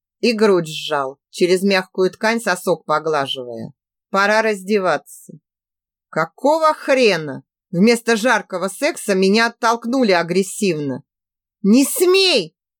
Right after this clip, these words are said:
воскликнула Кайла и с размахом влепила мне пощёчину. Блядь, это начинало напрягать. Я схватил её за горло, не сжимал, но держал крепко, чтобы понимала, шутки кончились.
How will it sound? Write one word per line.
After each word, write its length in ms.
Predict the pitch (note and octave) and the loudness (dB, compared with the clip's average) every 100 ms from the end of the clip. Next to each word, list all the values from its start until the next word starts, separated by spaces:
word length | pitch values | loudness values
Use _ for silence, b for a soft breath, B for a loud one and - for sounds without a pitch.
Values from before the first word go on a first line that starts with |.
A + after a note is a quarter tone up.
| _ | _
воскликнула 800 | D#3+ G3 - A3 A3 G#3+ G3+ G#3 | -4 -2 0 0 0 0 2 0
Кайла 440 | G#3+ C#4+ D4 G#3+ G#3 | 0 0 2 2 0
и 80 | |
с 140 | A#3 C4+ | 0 0
размахом 720 | C4+ C4 B3 A#3+ F#3 F3+ E3 | 0 2 2 2 2 -2 -4
влепила 460 | F3 F3 G#3 B3 A3+ | 0 0 2 2 2
мне 220 | F#3 F#3 | 0 0
пощёчину. 920 | G#3 G#3+ - A3+ E3+ - C#3+ B2 B2+ _ _ _ | 0 -2 -2 -4 -4 -6 -10 -10 -14 _ _ _
Блядь, 600 | - D#3 G3+ G#3 F3 E3 F#3+ | -6 0 2 4 2 0 -2
это 240 | F#3+ A#3 | 0 2
начинало 580 | A#3+ A#3 C4+ B3+ A#3+ B3 | 2 0 0 2 4 4
напрягать. 840 | B3+ B3 C4+ A#3 G3 F#3 - - _ _ _ _ _ | 2 0 -2 0 0 0 -4 -16 _ _ _ _ _
Я 180 | E3+ G#3+ | -2 -2
схватил 460 | - A3 A3 A#3+ A3 | 0 -2 0 0 2
её 180 | G#3+ | 2
за 220 | G#3+ A3+ A3+ | 2 2 0
горло, 500 | C#4+ E4 A3 C#3+ - | -2 -2 0 -2 -6
не 180 | F3 A3 | 0 0
сжимал, 580 | A3 A3 D4 C4 F3 C#3+ | 2 0 2 4 2 2
но 120 | D#3+ | -2
держал 460 | D#3+ F3+ E3+ G3 G#3+ | 0 -2 0 -2 0
крепко, 440 | A#3+ G3+ - C3+ | 0 0 -2 -10
чтобы 320 | - D#3+ E3+ | -4 -2 -2
понимала, 580 | F#3 G3+ A3+ A3 D#3+ C3 | 2 2 4 4 2 0
шутки 420 | - F3+ E3+ G#3+ | -2 -4 -2 -4
кончились. 760 | G3+ A#3 F3 - C3 A#2+ - | 0 0 0 -2 -6 -8 -12